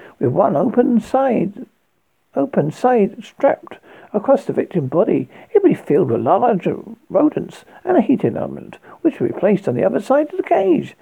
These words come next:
A rodent's nature instinct instinct led them to flee the intense heat. In order to escape, they would, they, they would burrow through the victim's body with fatal results. The chair of torture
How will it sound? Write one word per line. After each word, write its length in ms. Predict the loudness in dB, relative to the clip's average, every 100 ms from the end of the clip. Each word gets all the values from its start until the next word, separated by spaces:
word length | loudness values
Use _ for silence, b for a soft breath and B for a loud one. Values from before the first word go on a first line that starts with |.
| B B -4
A 60 |
rodent's 420 | 2 2 2 -2
nature 640 | -4 -4 0 0 0 -4 -4
instinct 500 | -6 -6 -6 -6 -14 _ -6
instinct 340 | -4 -4 -2
led 200 | -2 -2
them 140 | -4 -6
to 120 | -8
flee 560 | -12 -20 -12 -2 -2
the 140 | 0 0
intense 420 | -2 -2 -4 -4
heat. 300 | -6 -6 -10 -20 B B -2
In 60 |
order 180 | 0 0 -4
to 60 | -2
escape, 320 | -2 -2 -2
they 160 | -4
would, 240 | -2 -4 -8 -12
they, 200 | -6 -4
they 580 | 0 0 -2 -2 -2 -2 -4
would 200 | -6 0
burrow 420 | 0 2 0 -4 -10 B B
through 140 | 0
the 60 | 0
victim's 380 | -2 -6 -8 -2
body 280 | 0 0 0
with 220 | -2 0
fatal 320 | 2 2 -2
results. 540 | -6 -6 -6 -6 _ _ _ _ _ _ _ _ _ _ _ _ _ _ _ _ _ _ b b b b b b b b b b _ _ _ _ _ _ _ _ -10
The 80 | -10
chair 480 | -2 2 4 4
of 80 | 2
torture 800 | 2 0 0 -4 0 0 -2 -6